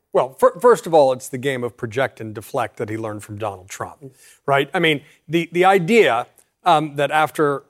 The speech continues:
<laughs> standing by and defending Donald Trump after politicization of the Justice Department, constant abuse of power, culminating in attack on the Capitol, um, that, uh,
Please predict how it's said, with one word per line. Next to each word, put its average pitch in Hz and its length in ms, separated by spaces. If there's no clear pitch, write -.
<laughs> - 180
standing 208 420
by 151 200
and 147 100
defending 160 360
Donald 135 300
Trump 113 300
after 117 260
politicization 143 640
of 127 60
the 120 60
Justice 120 400
Department, 117 400
constant 175 360
abuse 131 300
of 113 80
power, 123 240
culminating 175 560
in 135 80
attack 143 400
on 123 100
the 117 80
Capitol, 123 480
um, 156 300
that, 147 420
uh, 143 180